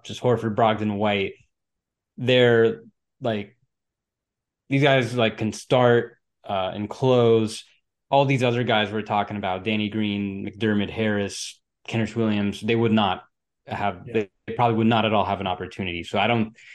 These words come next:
Speaker 1: just, if we're just looking at, I, I'm just saying, like, these guys are not gonna go for first round picks. I'd be surprised if they do. Um,
Speaker 2: Likewise.
Speaker 1: so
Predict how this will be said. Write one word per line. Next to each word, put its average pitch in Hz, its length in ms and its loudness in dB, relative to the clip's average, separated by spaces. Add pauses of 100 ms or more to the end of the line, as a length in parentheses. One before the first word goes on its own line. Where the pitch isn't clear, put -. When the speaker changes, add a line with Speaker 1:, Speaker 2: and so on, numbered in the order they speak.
(140)
Speaker 1:
just, 139 200 2 (640)
if 139 100 -2
we're 165 60 4
just 165 160 2
looking 160 240 6
at, 127 420 2
I, 160 140 0
I'm 165 180 4
just 151 140 0
saying, 139 180 2
like, 117 220 0 (560)
these 139 280 2
guys 151 200 2
are 143 40 -2
not 127 140 0
gonna 117 140 -2
go 113 120 0
for 107 120 -12
first 113 240 -6
round 104 120 -8
picks. 95 140 -8
I'd 113 160 0
be 117 60 -2
surprised 104 480 -4
if 87 100 -16
they 87 140 -8
do. 87 360 -10 (500)
Um, 85 380 -2
Speaker 2:
Likewise. 82 220 -12
Speaker 1:
so 123 420 0